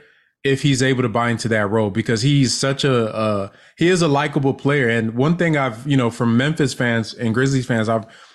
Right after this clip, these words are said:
uh, heard about him is most of them actually appreciated him. It's just that the circumstances that they were in over the past two years kind of forced a different type of player to come out from what they started with when he first came, uh, when he was first, uh, drafted over there.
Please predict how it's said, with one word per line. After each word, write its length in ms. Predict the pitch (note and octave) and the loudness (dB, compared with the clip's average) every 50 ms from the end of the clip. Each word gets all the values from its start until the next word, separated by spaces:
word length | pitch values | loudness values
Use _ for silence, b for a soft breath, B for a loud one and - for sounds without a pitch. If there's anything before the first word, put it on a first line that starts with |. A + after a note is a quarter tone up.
| B B | B B
uh, 160 | - A#2+ A#2 A#2 | -2 -2 0 0
heard 180 | B2+ C#3 C3 | 0 0 0
about 280 | B2+ A#2 B2+ A#2+ A#2+ A#2 | 0 0 0 0 0 0
him 100 | A#2 A#2 | 0 0
is 220 | A2+ A2 G2+ - b b b b b b b b _ _ - | 0 0 -2 -6 b b b b b b b b _ _ -6
most 300 | - D3 D3 F3+ G3 - | -2 0 0 0 2 0
of 80 | A#3+ F#3 | 2 2
them 340 | F#3+ F#3 F3 D#3+ C#3 - - | 4 4 2 2 0 -2 -4
actually 600 | - C#3 D#3+ E3 - F#3 E3+ E3 D3+ C#3+ C#3 C#3 - - | -4 -2 -2 -2 0 0 2 2 2 0 -2 -4 -6 -10
appreciated 640 | - - - D3+ D#3 E3 - F3+ E3+ E3 E3 E3 D#3+ | -10 -2 0 0 0 2 2 2 2 2 2 0 2
him. 300 | D3+ D#3 D#3 D#3 D3+ C#3+ | 2 2 2 2 0 2
It's 160 | A#2+ A#2+ A2+ A2 | 0 0 0 2
just 260 | B2+ C3 B2+ - - | 0 0 0 0 -2
that 380 | C3 B2 A#2+ A#2 A2 - - b b b b b b b _ | -2 0 0 0 -2 -4 -8 b b b b b b b _
the 80 | - B2 | -4 -2
circumstances 720 | - - E3 E3 D#3 E3 D3 C#3+ - C#3+ C#3 C3 - C3+ | 0 0 0 0 2 0 0 0 0 -2 -2 0 -2 -2
that 180 | B2 B2+ A#2 A2+ | 0 0 -2 0
they 140 | C3+ C3 C3+ | 0 2 2
were 180 | C3 B2+ B2 | 2 2 2
in 220 | B2 B2+ B2+ B2 B2 | 2 2 2 0 0
over 180 | B2 A#2+ A#2 | 0 0 -2
the 80 | G#2+ G#2+ | -4 -2
past 300 | - A#2 A#2+ A#2 A2+ - | -4 -2 -2 -2 -4 -4
two 100 | - C3 | -2 -2
years 340 | A#2 A2+ A2+ A#2 A#2 A#2 - | 0 2 2 2 0 -2 -2
kind 220 | - - B2+ A#2+ | -4 -4 -2 -2
of 80 | A#2+ - | -4 -4
forced 320 | - - B2 B2 B2 - | -2 0 0 0 0 -2
a 60 | B2 | -4
different 280 | G#2 G#2+ A#2+ - B2+ A#2 | -4 -4 -2 -2 -4 -4
type 160 | - A#2 A2+ | -2 -4 -4
of 120 | A2 G2 - | -4 -8 -4
player 360 | - B2 A#2 A#2+ B2 B2 B2 B B B B B B | -2 0 2 2 0 -2 -4 B B B B B B
to 100 | - A#2+ | -8 -4
come 220 | - C3 B2 B2 | -2 0 0 2
out 220 | B2 B2 C3+ C3+ - | 2 0 -2 -2 -2
from 160 | B2 A#2 A#2 | -2 0 2
what 160 | B2 A#2+ B2 | 0 0 0
they 100 | C3 A#2+ | -2 -4
started 360 | G#2+ - B2+ B2 B2+ B2 A#2+ | -2 -2 0 0 2 2 2
with 120 | A2+ A2+ A2 | 0 0 0
when 140 | A#2 A#2 | 0 0
he 80 | A#2+ A#2 | 0 -2
first 260 | G#2+ - A#2+ A#2+ A#2+ | 0 -2 -2 -2 -2
came, 340 | - B2 A#2 A2+ A#2+ A#2+ - | -2 -2 0 0 -2 -4 -4
uh, 200 | A#2 A2+ A2+ G#2+ | -2 0 0 0
when 180 | G#2 A#2 B2 B2+ | 0 0 0 0
he 60 | B2 | 0
was 160 | A2+ A2 G#2+ | 0 -2 -4
first, 360 | - - A#2 A2+ A2 A2 - - | -2 0 0 0 0 -4 -6 -8
uh, 80 | G#2+ G#2 | -8 -4
drafted 400 | G#2 A2+ A2+ A2+ - - A2 A2+ | -2 -2 -4 -2 -4 -2 0 0
over 180 | B2 C3 A#2+ | 0 0 -2
there. 260 | G#2 G2 G2 G2 G2 | -2 -4 -4 -4 -6